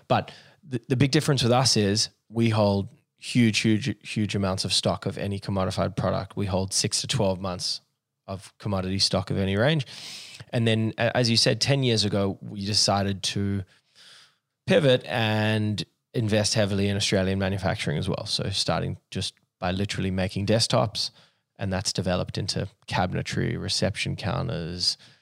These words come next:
joinery, upholstery, ottomans, couches, and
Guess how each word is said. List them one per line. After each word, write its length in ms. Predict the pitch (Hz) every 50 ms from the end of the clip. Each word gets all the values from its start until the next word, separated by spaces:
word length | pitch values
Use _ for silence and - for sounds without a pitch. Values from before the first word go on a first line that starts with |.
| _ _ _
joinery, 540 | - - 98 95 95 95 92 90 90 90 87
upholstery, 720 | 85 - - - 92 95 92 - - - 92 90 92 90
ottomans, 600 | - - 98 98 98 95 95 90 87 87 87 85
couches, 960 | - - - 104 90 101 104 - - 107 87 85 85 82 78 82 90 90 - - - - - _ _
and 360 | - 110 107 104 101 85 -